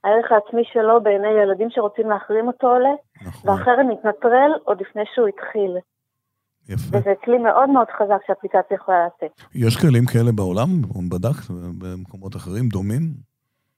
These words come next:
Speaker 2: כי הבעיה היא עולמית, היא לא רק בישראל כמובן, כן.
Speaker 1: יש כל מיני כפתורים לדיווח, אה, לדיווח, אה, על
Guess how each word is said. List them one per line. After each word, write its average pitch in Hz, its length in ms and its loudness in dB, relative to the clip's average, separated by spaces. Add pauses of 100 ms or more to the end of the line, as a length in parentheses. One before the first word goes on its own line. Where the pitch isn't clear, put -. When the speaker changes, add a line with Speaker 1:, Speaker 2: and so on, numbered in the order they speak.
(440)
Speaker 2:
כי 117 100 -6
הבעיה 107 320 0
היא 117 100 2
עולמית, 113 420 0
היא 92 140 -8
לא 95 140 -6
רק 90 100 -8
בישראל 92 400 -4
כמובן, 82 380 -12 (180)
כן. 92 60 -20 (880)
Speaker 1:
יש 269 360 2
כל 285 100 4
מיני 294 180 2
כפתורים 240 840 2
לדיווח, 202 640 2 (180)
אה, 196 420 2 (200)
לדיווח, 196 540 0 (140)
אה, 190 380 0 (600)
על 185 140 -4